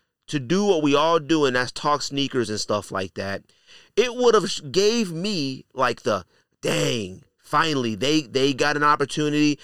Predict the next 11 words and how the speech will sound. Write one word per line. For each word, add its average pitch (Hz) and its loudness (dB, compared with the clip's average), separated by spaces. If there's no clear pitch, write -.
You 117 -4
know 120 2
what? 147 2
Another 131 2
platform 131 -2
may 123 2
be 123 -2
looking 123 -2
for 127 -2
an 117 0
opportunity, 127 -2